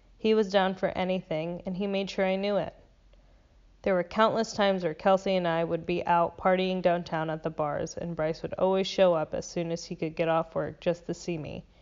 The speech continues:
even if it was just for thirty minutes. By this point, I knew Bryce was into me, and I was really into him too,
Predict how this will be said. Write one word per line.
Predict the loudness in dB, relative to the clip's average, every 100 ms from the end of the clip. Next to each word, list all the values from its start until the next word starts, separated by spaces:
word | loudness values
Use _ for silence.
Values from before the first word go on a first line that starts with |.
| -20 -20 -12 0
even | 2 4 4
if | 2
it | 2
was | 2 2
just | 0 0 -4
for |
thirty | -2 -2 -2 -4
minutes. | -8 -8 -10 -14 -20 -20 _ _ _ _ -20 -2
By | 4 6
this | 6 4
point, | 2 4 4 2
I |
knew | 2 2
Bryce | 6 6 6
was | 0 0
into | 2 2
me, | 0 -2 -4 -4
and | -2
I | 2
was | 2 4
really | 4 4 2
into | 0 0
him | 0 -4
too, | -2 0 0 -2